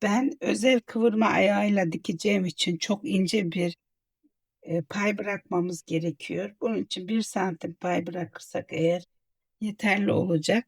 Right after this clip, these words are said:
O özel kıvırma ayağıyla dikmek daha kolay olacak. Çünkü bu oval olduğu için, çok geniş olduğu için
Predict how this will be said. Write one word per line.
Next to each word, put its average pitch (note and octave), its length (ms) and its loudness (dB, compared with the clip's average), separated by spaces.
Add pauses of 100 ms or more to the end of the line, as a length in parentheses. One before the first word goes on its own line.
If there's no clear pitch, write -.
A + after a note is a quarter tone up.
(1000)
O F#3 220 4
özel G#3 380 6
kıvırma A3 480 6
ayağıyla F#3 680 6
dikmek G#3 500 0
daha F#3+ 220 2
kolay F3 480 4
olacak. D#3 560 0
Çünkü F3+ 500 -4
bu F#3 300 -8 (180)
oval F#3+ 240 -4
olduğu F3 460 0
için, F3+ 580 -6 (200)
çok - 260 -14
geniş F3 380 -2
olduğu D#3+ 340 0
için G3 420 -6